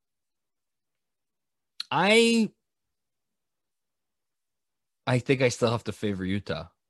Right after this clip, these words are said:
but that's gonna be a hell of a series. I, I tell you, I, th-, they're not out yet because the series isn't solidified. But if it is indeed Jazz Suns, whatever you c-, whatever the odds are for a seven-game series for that is what I will be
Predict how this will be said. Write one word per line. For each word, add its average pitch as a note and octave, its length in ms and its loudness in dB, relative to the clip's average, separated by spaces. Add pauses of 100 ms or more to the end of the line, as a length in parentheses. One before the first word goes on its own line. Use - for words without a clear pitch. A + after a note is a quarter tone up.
(120)
but C#3+ 140 0
that's F3+ 180 4
gonna C#3+ 160 2
be A2+ 80 2
a G2+ 60 4
hell G2+ 160 2
of F2+ 40 -2
a F#2 60 -8
series. G#2 320 0
I, C#3+ 180 6
I D3+ 120 2
tell D#3+ 180 6
you, C#3 140 8
I, C3 180 2
th-, B2+ 280 -2
they're B2+ 180 4
not B2 180 4
out C3 160 4
yet A2+ 160 2
because G2+ 320 -6
the G2+ 140 -10
series A#2 340 -2
isn't G2+ 200 -6
solidified. G#2 500 -2
But A2+ 100 2
if A#2+ 140 -2
it A#2+ 80 2
is A2+ 340 -4
indeed C3 680 0 (460)
Jazz A#2 340 2
Suns, B2+ 500 0 (560)
whatever C3 460 4
you A#2+ 200 2
c-, - 120 -8
whatever C#3 360 4
the C#3+ 100 4
odds C3 240 0
are A#2+ 160 0
for A2+ 140 -4
a G#2 60 -2
seven-game A2+ 460 -2
series G2+ 360 -6
for F#2+ 160 -6
that F#2 280 -4
is F2+ 160 -14
what F2+ 200 -8
I F#2 100 -4
will F2+ 140 -8
be F2 300 -12